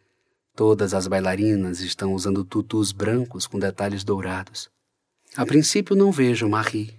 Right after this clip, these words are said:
meus olhos a procuram. O pianista dedilha as primeiras notas. Com linhas simétricas e lateralidades que se cruzam por sobre uma constante penumbra, o espetáculo inicia,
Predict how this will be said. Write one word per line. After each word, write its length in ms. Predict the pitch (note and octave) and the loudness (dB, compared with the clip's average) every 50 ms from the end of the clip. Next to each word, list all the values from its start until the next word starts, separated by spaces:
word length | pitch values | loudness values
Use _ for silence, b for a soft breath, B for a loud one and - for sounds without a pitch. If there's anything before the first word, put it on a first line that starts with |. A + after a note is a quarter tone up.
| _ _ | _ _
meus 240 | - A#2+ A2+ A2 A2 A#2 | -12 -10 -8 -4 -2 -2
olhos 360 | A2+ A2+ G#2+ G#2+ G2+ - G#2+ | -2 -2 -2 -4 -4 -4 -6
a 60 | G2 | -6
procuram. 560 | - - G2+ - - - G#2+ G#2 G#2 G#2 G2 - _ _ _ _ _ _ _ _ _ _ _ _ _ _ _ _ | -6 -8 -12 -12 -10 -8 -8 -6 -8 -8 -12 -16 _ _ _ _ _ _ _ _ _ _ _ _ _ _ _ _
O 80 | - A#2 | -10 2
pianista 560 | - C#3 C#3 C3 D#3+ F3+ G3 F#3 - - E3+ | 6 8 10 10 10 8 8 6 4 2 4
dedilha 480 | C#3+ C#3 - A#2+ - D3 F3 F3 D#3 | 6 6 4 4 4 2 2 2 2
as 120 | C#3 - - | 2 0 -2
primeiras 480 | - - C3+ B2+ C3 C#3+ C#3 C3+ B2 | -2 0 2 4 4 4 4 2 -2
notas. 500 | - A#2+ G#2+ G2 F#2+ - G2+ - - - - _ _ _ _ _ _ _ _ _ _ _ _ _ _ _ _ _ _ _ _ _ _ _ _ _ - - | -2 -4 -4 -4 -6 -6 -6 -6 -6 -6 -8 _ _ _ _ _ _ _ _ _ _ _ _ _ _ _ _ _ _ _ _ _ _ _ _ _ -4 0
Com 100 | - A#2 | 2 2
linhas 340 | A2+ A#2+ C3 C3 A#2+ A2 | 6 8 8 8 8 6
simétricas 680 | - A#2 G#2+ G#2+ A2 A#2+ A#2+ A2+ - - - A2+ G#2 G2 | 4 2 2 2 4 4 4 2 0 -4 -4 -2 -2 -2
e 80 | G#2+ G#2 | 0 0
lateralidades 880 | G#2 G#2 G#2 - G#2 G2+ G2+ G2+ G2+ F#2+ G#2+ A2 A#2+ B2 A2 G#2 G2 - | 0 0 0 0 0 -2 -2 -2 -2 0 2 2 2 2 2 0 -4 -4
que 120 | - G#2 | -4 -4
se 120 | - - A2 | -4 -4 -6
cruzam 400 | - - C3 C3+ C#3+ C3 A2 G2+ | -4 -2 0 0 2 0 0 -2
por 200 | - - G2+ F#2+ | -4 -6 -4 -2
sobre 320 | - - A#2 A#2 A2+ G#2+ G#2 | -2 0 0 0 -2 -2 -2
uma 200 | G2 G2+ G2 F#2 | 0 0 -2 -2
constante 500 | - G#2+ G2+ - - - B2 A2+ - G#2 | -2 -2 -4 -4 -2 -2 -2 -2 -2 -4
penumbra, 580 | G#2 G#2 G2+ G#2 A2+ C#3+ D3+ C#3 B2 A#2 B B B B B B B B | -4 -2 0 2 2 2 2 2 0 -4 B B B B B B B B
o 80 | B2 | -4
espetáculo 680 | A2+ A2+ - - B2 A#2+ - C3+ C3+ - - C#3 B2+ B2+ | -4 -2 -2 -2 -2 0 0 0 0 0 -2 -4 -2 -2
inicia, 840 | C3 C#3 C#3 C3+ B2+ - - - - - C#3 C3 A2+ F#2+ - - | 0 0 0 0 0 0 0 0 0 -2 -2 -4 -6 -8 -10 -12